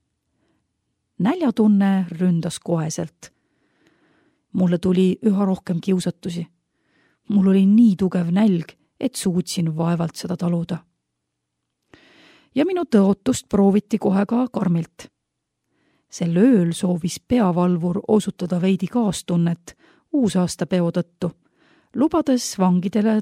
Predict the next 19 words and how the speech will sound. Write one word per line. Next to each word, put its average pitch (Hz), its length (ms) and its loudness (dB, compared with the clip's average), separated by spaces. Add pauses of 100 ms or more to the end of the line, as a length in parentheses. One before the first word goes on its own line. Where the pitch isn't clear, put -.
tavalisest 202 600 0
paremat 175 460 0
toitu. 180 440 -4 (960)
Igaüks 180 580 -2
sai 170 240 0
ühe 165 420 -2
saiakese, 196 840 -2 (480)
lihasuppi 208 840 -2 (320)
ja 262 100 -2
tüki 185 560 -2
sellerivart. 165 920 -6 (1500)
Näljastele 180 600 0
vangidele 180 560 2
oli 175 180 2
see 170 120 -4
tõeliselt 170 800 -2
külluslik 170 540 -4
pidusöök. 170 720 -6 (880)
Toidulõhn 240 680 2